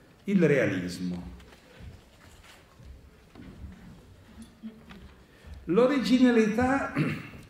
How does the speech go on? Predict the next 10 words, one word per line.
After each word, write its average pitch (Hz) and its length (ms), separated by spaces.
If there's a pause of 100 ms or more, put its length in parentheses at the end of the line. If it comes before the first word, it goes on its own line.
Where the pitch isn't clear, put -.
(260)
del 180 260
realismo 202 680
petroniano 156 1120 (580)
si 247 380
manifesta 240 640
in 180 120
modo 214 320
particolare 107 1040 (720)
nel 196 180
lungo 151 920